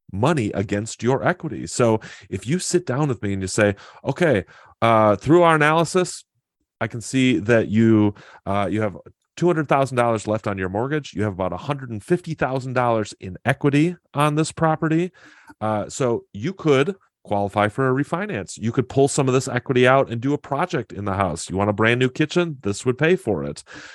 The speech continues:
You could sell right now. If you sold right now, even after,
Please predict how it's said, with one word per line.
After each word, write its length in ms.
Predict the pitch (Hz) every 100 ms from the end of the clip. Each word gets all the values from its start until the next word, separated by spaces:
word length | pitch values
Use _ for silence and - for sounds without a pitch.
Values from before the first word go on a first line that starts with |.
| -
You 220 | - 131
could 460 | 139 - 143 135 135 - _
sell 500 | - - 147 190 180
right 300 | 107 104 95
now. 320 | 92 95 76
If 160 | 85 -
you 80 | 139
sold 580 | - - 185 196 120
right 340 | - 92 107 64
now, 280 | 98 98 92
even 340 | 117 135 143 -
after, 640 | 117 139 - 151 143 131